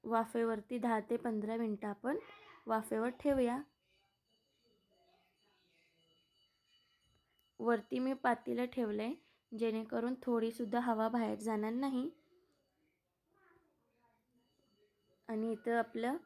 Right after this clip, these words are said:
दहा ते पंधरा मिनटं झालेले आहेत आणि आपला राईस संपूर्ण रेडी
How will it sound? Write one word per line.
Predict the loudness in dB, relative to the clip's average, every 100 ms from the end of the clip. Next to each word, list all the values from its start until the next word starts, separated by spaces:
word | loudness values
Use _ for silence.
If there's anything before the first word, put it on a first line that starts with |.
| -14 _ _ -2
दहा | 2 2
ते | 0 -4
पंधरा | -4 -4 -2 -2
मिनटं | -2 -4 -2 0
झालेले | 0 0 0 -2 -2 0
आहेत | 2 2 0 -4 -20 _ _ _ -4
आणि | -2 0
आपला | -2 0 0 2
राईस | 0 0 -2 -4
संपूर्ण | -4 -4 -4 -4 -2
रेडी | 0 0 0 -2